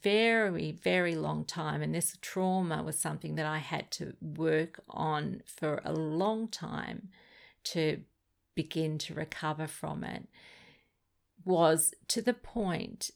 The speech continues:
where I would try and access my banking online because there was a need for me to do it. And that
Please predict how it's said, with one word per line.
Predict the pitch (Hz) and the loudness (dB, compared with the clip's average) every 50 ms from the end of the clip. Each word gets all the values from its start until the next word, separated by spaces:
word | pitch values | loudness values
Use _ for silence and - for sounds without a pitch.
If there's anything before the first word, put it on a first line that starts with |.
| _ _ | _ _
where | - 165 160 170 175 170 160 160 156 - - - - - - _ _ _ _ | -12 -8 -2 2 4 4 6 4 4 2 2 0 -2 -2 -6 _ _ _ _
I | - 175 170 165 165 160 165 160 160 165 - - | 4 6 6 6 6 6 4 2 2 0 -4 -6
would | - - 165 160 160 160 160 156 147 147 - - - - _ _ - - _ _ _ _ | -10 -10 -6 0 2 4 4 4 4 2 -2 -4 -4 -6 _ _ -20 -20 _ _ _ _
try | - - 202 190 180 180 175 175 156 - | -6 -2 0 0 2 4 4 2 2 0
and | - 170 160 - - | 0 -2 -2 0 0
access | 175 170 165 - - - 175 165 160 160 165 - - - - - | -2 -2 0 0 0 0 2 2 2 2 2 2 2 0 0 0
my | 170 165 160 156 151 151 151 151 151 151 151 151 - - _ _ _ _ _ _ - 165 - | 0 2 2 2 2 2 2 2 2 0 0 -2 -6 -8 _ _ _ _ _ _ -18 -2 2
banking | - 160 160 165 170 - - 185 165 160 156 | 4 4 4 4 0 -2 -4 -6 -4 -4 -6
online | - - 160 151 151 151 151 151 156 156 156 156 156 151 - - - | -4 -2 -2 -2 -2 -2 -2 -2 0 0 0 0 -2 -4 -6 -8 -8
because | 165 - - 170 156 - | -8 -6 -4 -4 -4 -2
there | - 165 151 | 0 -2 -2
was | 143 151 - - | 0 -2 -2 -2
a | 147 | 0
need | 147 147 147 147 147 147 143 - | -2 -2 0 0 -2 -2 -4 -6
for | - - 156 | -8 -6 -4
me | 147 147 - - 147 147 | -4 -2 -2 -4 -4 -4
to | - - | -6 -6
do | - - 151 147 - - | -4 -4 -4 -4 -2 -4
it. | - - - - - - _ _ _ _ _ _ _ _ - - - 247 - - | -4 -6 -8 -12 -18 -20 _ _ _ _ _ _ _ _ -12 -10 -10 -8 -6 -2
And | 110 - 185 185 | 0 0 0 0
that | - - | -2 -4